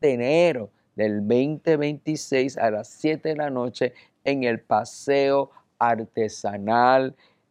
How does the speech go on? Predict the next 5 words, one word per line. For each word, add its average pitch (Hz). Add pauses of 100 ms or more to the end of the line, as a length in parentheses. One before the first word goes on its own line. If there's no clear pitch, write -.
del 110
municipio 110 (160)
de 104
Moca. 92 (400)
Bueno, 165